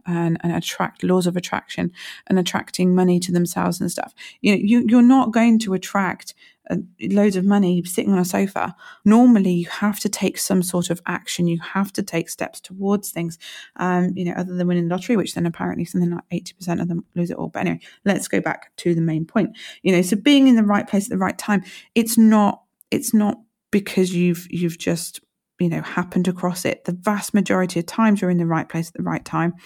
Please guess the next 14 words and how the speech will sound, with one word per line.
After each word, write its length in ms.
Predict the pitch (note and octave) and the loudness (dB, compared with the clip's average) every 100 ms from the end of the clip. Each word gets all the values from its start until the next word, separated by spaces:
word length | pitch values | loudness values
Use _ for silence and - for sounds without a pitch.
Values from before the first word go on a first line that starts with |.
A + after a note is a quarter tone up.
| - - - _ | -20 -20 -20 _
unless 300 | F#3 F3+ F3+ | -2 0 0
you're 100 | F3+ | -4
exceedingly 800 | - - - B3+ B3+ A3 G3+ F3 | -8 -8 -2 2 4 4 2 2
lucky 320 | E3 E3+ E3+ | -2 -4 -8
because 500 | - F3+ F3+ G3+ F#3 | -6 -8 -2 0 0
you've 220 | F3+ F3 F3 | 0 -2 0
been 180 | E3+ | -2
taking 420 | F3 F3 F3 E3+ E3+ | -2 -4 -4 -2 -2
action, 360 | - - F3 | -4 -4 0
you've 160 | F3 F3 | 0 0
been 200 | F3+ E3+ | 0 0
working 440 | F3 E3+ - F3 | 0 -4 -4 -6
towards 400 | F3 F3 F3 E3+ | -6 -4 -4 -4
that, 100 | - | -10